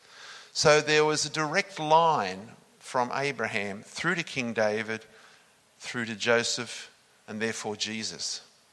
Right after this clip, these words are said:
And that would have been something that was very important and very special to Joseph, to know his family line, to know from where he came, to know who, who he was connected with.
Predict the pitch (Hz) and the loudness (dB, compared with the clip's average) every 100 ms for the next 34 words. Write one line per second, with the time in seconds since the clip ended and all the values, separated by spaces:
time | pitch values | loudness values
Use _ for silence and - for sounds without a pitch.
0 | _ _ _ _ - - - - - - | _ _ _ _ -20 -18 -18 -18 -4 4
1 | 156 160 - 185 - 180 170 156 147 - | 4 4 8 8 8 4 4 4 4 4
2 | - - 131 131 127 127 113 - 156 147 | 2 0 -2 -2 -4 -6 -8 -2 -2 0
3 | 147 143 - - 147 82 98 113 117 123 | -2 -4 -6 -4 -2 -4 -10 -8 -4 -2
4 | 123 - 127 - 110 110 117 113 - 104 | -2 -2 -4 -4 -8 -6 -2 0 -2 -6
5 | - 120 113 135 135 139 127 135 113 - | -6 -6 2 4 4 2 -4 -6 -4 -2
6 | 123 120 117 107 107 107 101 92 87 - | -2 -2 -4 -6 -2 0 0 0 -6 -14
7 | - - - 131 151 170 156 135 139 127 | -16 -12 -6 4 4 4 0 0 0 0
8 | 123 - 139 127 92 - - 131 147 147 | -4 -6 -4 -4 -6 -12 -10 0 2 2
9 | 120 135 131 - 156 151 131 139 135 - | -2 -10 -14 -4 -2 -2 -2 -6 -4 -6
10 | - 131 135 - 127 98 98 87 - - | -6 -4 -4 -4 -8 -6 -8 -8 -10 -16